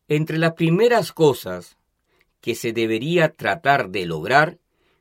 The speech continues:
figura la postura correcta, tanto cuando se está sentado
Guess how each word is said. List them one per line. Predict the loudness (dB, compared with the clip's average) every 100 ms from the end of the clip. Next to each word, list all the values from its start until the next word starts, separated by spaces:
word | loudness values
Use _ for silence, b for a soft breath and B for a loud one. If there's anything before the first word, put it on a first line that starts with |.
| _
figura | -12 -10 -4 2 2
la | 2 2 0 -2
postura | -10 -10 -8 0 0 0 -4 _
correcta, | -6 -4 -4 -6 -8 -16 -18 _ _ _ _ _ _ _ _ _ _ -2
tanto | 0 0 -2 -4 -4 -6 _ _
cuando | -6 -4 -4 -8
se | -8
está | -10 -2 -2
sentado | 0 -4 -4 0 2 2 0 -6